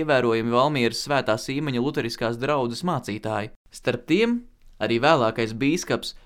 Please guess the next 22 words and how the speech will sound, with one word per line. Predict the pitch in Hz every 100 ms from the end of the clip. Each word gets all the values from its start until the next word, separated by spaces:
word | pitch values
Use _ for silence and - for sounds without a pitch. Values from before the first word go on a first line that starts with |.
| -
Karls | 143 147 127 -
Antons | - 139 175 120 107 135
Maksimiliāns | 143 - 139 123 117 110 -
Ferdinands | 135 147 135 117 120
Valters | 151 214 170 117 - - - - -
un | 110
pirmais | 139 151 123 104
latviešu | 127 233 233 139 117 139
tautības | 135 117 107 113
mācītājs | 139 135 110 110 110 107 - _ - -
Jānis | 113 113 139 156 180
Neilands. | 202 175 104 - - _ _ _ _ -
Pati | 143 160 123
mācītāja | 175 240 135 120 107
muiža | 120 127 143 135 104 - - -
celta | - 180 156 -
astoņpadsmitā | 180 208 151 123 - 127 117
gadsimta | 135 165 160 123
beigās | 127 135 143 120 98 - _ _ -
un | - 139
atradās | 170 127 113 -
tolaik | 160 156 113 110